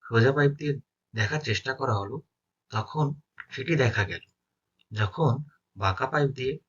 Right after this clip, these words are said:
দেখার চেষ্টা করা হলো, সেক্ষেত্রে কিন্তু দেখা গেল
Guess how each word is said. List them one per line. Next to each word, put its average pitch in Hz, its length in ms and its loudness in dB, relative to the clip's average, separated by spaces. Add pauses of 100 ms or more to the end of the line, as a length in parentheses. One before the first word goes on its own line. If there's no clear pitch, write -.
(260)
দেখার 104 400 -4
চেষ্টা 104 260 -4
করা 113 260 -4
হলো, 95 160 -6 (480)
সেক্ষেত্রে 117 460 -8
কিন্তু 123 240 -4 (380)
দেখা 95 260 -2 (100)
গেল 104 140 2